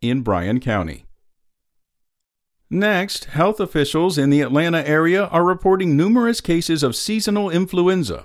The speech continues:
as the C D C warns of a potentially severe flu season as the nation enters a third fall season of covid nineteen cases.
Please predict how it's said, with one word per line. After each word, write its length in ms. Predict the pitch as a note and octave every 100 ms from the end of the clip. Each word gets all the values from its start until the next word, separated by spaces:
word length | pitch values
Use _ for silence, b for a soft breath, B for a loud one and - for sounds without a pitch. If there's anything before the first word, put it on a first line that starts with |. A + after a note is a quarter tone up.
| -
as 200 | G2+ F#2+
the 100 | A2
C 180 | - D#3
D 140 | C#3+
C 160 | C#3 D3
warns 380 | C3+ C#3+ C#3+
of 100 | B2+
a 140 | A#2+ A2
potentially 640 | - A#2+ G3+ B3+ C#4 A#3
severe 440 | G#3 E3 C#3+ F#3 E3
flu 240 | E3+ F#3
season 480 | F3 A2 E2 C2+ B1+
as 160 | F#2 F2+
the 80 | G2+
nation 380 | A2 B2+ B2+ A#2+
enters 340 | B2+ B2+ A#2+
a 80 | A2+
third 380 | - D3 D#3 D3
fall 240 | D3 D3
season 460 | D3 F3 D3+ A#2+ C3
of 180 | C#3
covid 340 | - A#2 A#2 C3
nineteen 540 | G#2 A#2+ - D#3+ D3
cases. 560 | D3 A2+ - D2 -